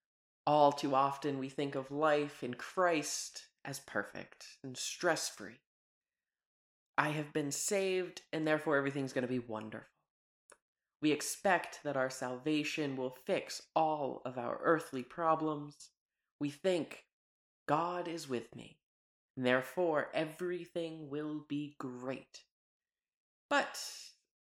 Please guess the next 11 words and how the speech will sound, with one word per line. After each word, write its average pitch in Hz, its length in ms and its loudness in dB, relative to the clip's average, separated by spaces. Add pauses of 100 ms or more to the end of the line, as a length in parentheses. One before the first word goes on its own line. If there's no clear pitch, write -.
(240)
that's 165 420 0
not 117 140 4
how 98 160 0
it - 80 -8
works. - 420 -10 (1120)
The 147 120 -2
Bible 180 440 4
is 160 140 -4
full 151 220 2
of 170 100 -2
stories 117 640 -10